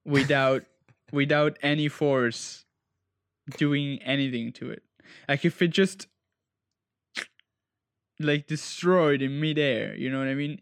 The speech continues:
Speaker 1: I don't think it would make a noise. I think it makes a noise if you crush it with something, if you crunch it on your, in your hands, if, if you just, you know, if you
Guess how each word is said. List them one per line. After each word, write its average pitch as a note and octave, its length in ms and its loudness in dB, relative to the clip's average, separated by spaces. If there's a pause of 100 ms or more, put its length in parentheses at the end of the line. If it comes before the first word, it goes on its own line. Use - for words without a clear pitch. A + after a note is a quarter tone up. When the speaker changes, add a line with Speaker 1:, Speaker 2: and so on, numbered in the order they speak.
Speaker 1:
I C3+ 80 2
don't E3 160 2
think F3+ 220 0
it F3+ 40 2
would E3+ 160 2
make D#3 220 -4
a C#3 60 0
noise. A#2+ 420 -8 (340)
I C#3+ 60 2
think G3+ 180 2
it A3 80 2
makes G#3 280 0
a F#3 40 2
noise E3+ 220 0
if D#3 160 -4
you C#3 100 -2
crush G3+ 440 2
it G3 80 2
with F3+ 180 0
something, F3 500 -2
if C3 220 -6
you C3+ 200 -2 (460)
crunch F3 560 0
it F3 200 2
on D#3+ 160 -2
your, D#3 140 -2
in D#3 120 -4
your D3 160 2
hands, C#3+ 420 0
if, C#3 300 -8
if D3 180 -2 (160)
you D3 120 0
just, - 440 -6 (420)
you C#3+ 100 -2
know, E3 180 2
if D#3+ 240 -2
you D#3+ 140 0